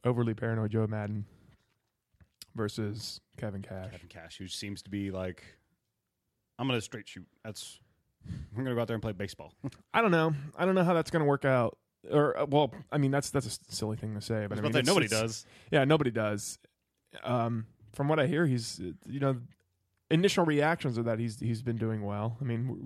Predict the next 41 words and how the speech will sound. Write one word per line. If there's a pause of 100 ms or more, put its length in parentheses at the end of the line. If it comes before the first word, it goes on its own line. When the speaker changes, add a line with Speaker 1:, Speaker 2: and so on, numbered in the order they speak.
Speaker 1:
we're
right
up
against
it. (100)
The, (160)
the
pitchers
and
catchers
are
at
the
fucking
camps.
We're, (180)
we're, (100)
we're, (160)
we're
a
full
go
Speaker 2:
Like
Speaker 1:
for
baseball
Speaker 2:
ten,
Speaker 1:
season.
Speaker 2:
eleven
days
away
from (460)
spring
Speaker 1:
Spring
Speaker 2:
training?
Speaker 1:
training, (100)
yeah.
Speaker 2:
Cool. (680)
Speaker 1:
It's
a
beautiful
thing.